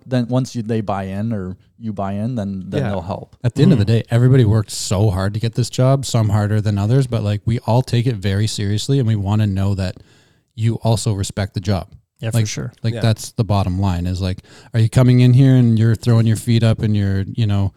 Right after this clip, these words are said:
Speaker 3: not taking it seriously, like,
Speaker 2: Mm-hmm.
Speaker 3: you know, just throwing your, your gear on the truck and not checking your whatever B A and stuff in the morning? And, like, if you're not taking the job seriously, like, we don't,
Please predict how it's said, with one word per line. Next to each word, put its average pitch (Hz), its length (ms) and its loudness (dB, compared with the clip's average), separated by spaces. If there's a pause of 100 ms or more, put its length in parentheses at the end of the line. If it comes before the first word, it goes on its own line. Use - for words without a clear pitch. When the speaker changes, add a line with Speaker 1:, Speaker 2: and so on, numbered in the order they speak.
(400)
Speaker 3:
not 131 260 4
taking 123 280 4
it 104 100 0
seriously, 110 640 4
like, 104 160 0
Speaker 2:
Mm-hmm. 110 260 -8
Speaker 3:
you 127 80 2
know, 101 160 2
just 104 160 -2
throwing 120 260 2
your, 110 140 -2
your 120 280 -2
gear 117 340 2
on 113 100 4
the 113 80 2
truck 110 360 -2
and 107 100 0
not 104 160 0
checking 104 400 -8
your 98 320 -4
whatever 95 480 0
B 92 260 -4
A 95 220 -2
and 92 100 -4
stuff - 240 -6
in 107 60 -2
the 104 80 -2
morning? 104 320 -2
And, 101 100 -2
like, 101 180 -4
if 107 120 -8
you're 120 100 0
not 143 180 2
taking 139 360 2
the 107 40 0
job 95 320 -2
seriously, 104 520 0
like, 90 160 -4
we 95 120 -6
don't, 95 320 -4